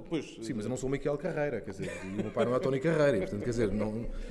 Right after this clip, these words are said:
Speaker 2: não é exatamente a mesma coisa, percebes? Eu não, não entro nos, nos concertos ao vivo com ele, portanto, quer dizer, não, não se, não se trata exatamente da mesma coisa.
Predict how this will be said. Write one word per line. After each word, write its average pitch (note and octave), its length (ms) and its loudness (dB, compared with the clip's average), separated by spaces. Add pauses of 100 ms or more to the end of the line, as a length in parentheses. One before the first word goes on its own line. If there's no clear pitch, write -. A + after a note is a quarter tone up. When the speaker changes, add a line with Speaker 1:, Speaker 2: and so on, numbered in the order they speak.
(120)
Speaker 2:
não B2+ 160 2
é C3+ 40 4
exatamente D3 440 4
a D#3+ 40 6
mesma F3 180 4
coisa, C#3+ 300 4
percebes? G2 320 0
Eu G#2+ 80 -4
não, G#2+ 240 -2
não A2+ 420 2
entro A#2+ 240 -2
nos, A#2 340 -4 (420)
nos A2 200 -4
concertos B2 320 0
ao A#2+ 80 4
vivo B2+ 180 0
com B2+ 160 -2
ele, C#3 160 -2 (1080)
portanto, G#2 480 -4
quer A#2+ 100 -2
dizer, G#2 300 -2
não, A2 280 -2
não A2 320 -2
se, - 240 -4
não C#3+ 140 2
se C3 80 -6
trata C3+ 240 2
exatamente C#3 360 4
da A#2+ 60 0
mesma A2+ 140 2
coisa. E2+ 260 -4